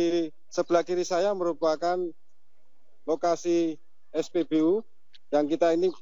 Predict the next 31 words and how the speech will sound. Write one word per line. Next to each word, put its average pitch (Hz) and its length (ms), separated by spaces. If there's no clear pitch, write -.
ke 160 160
arah, 165 480
eh, 160 160
Kabupaten 151 560
Kudus 156 480
yang 143 80
tertutup 151 480
dengan 139 560
air 143 240
genangan 131 400
banjir 127 320
ini. 156 320
Anda 127 160
bisa 135 240
melihat 135 480
bahwa 127 240
S 131 80
P 135 80
B 131 160
U - 0
setempat 135 480
ini, 151 320
dan 139 160
warga 156 560
yang 160 240
masih 151 320
lalu 151 240
lalang 156 480
yang 151 240
ingin 170 480
melihat 160 400